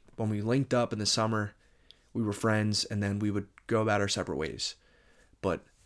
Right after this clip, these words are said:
I eventually learned down the road that in seventh grade, I, I met, or I thought I met, this friend. And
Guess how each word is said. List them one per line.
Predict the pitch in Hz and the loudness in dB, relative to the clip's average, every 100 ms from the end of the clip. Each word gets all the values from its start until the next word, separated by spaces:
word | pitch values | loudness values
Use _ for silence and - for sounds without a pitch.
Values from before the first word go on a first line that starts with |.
| _ _ _ _ _ _ _ _ _ _ _ _ _ | _ _ _ _ _ _ _ _ _ _ _ _ _
I | 127 127 | 0 2
eventually | 147 165 175 147 | 0 2 4 4
learned | 117 117 120 113 | 4 2 2 2
down | 110 | 0
the | 101 | 0
road | 98 98 95 95 - _ _ - | 2 2 0 -2 -6 _ _ -6
that | 92 92 - _ _ _ _ _ _ _ _ | -4 -4 -8 _ _ _ _ _ _ _ _
in | 110 | -2
seventh | - 127 151 147 | 2 2 0 -2
grade, | 110 95 76 - - _ _ _ _ | 0 0 0 -8 -14 _ _ _ _
I, | 101 101 98 92 92 - _ _ _ _ - _ _ _ _ _ _ _ _ _ _ | -4 -2 -2 -4 -6 -10 _ _ _ _ -20 _ _ _ _ _ _ _ _ _ _
I | 113 | 0
met, | 110 113 113 - | 2 2 0 0
or | 117 107 | 2 2
I | 104 | 2
thought | 101 - 139 139 - | -2 -2 0 0 0
I | 95 | 0
met, | 98 101 98 87 - _ _ _ _ _ _ | 0 -4 -4 -6 -10 _ _ _ _ _ _
this | - 113 | -6 -6
friend. | - 123 104 85 85 - - _ _ - _ _ _ _ _ _ _ _ _ _ _ _ _ | -2 0 0 -2 -6 -16 -20 _ _ -20 _ _ _ _ _ _ _ _ _ _ _ _ _
And | - 117 110 107 104 | -4 -2 -2 -2 -4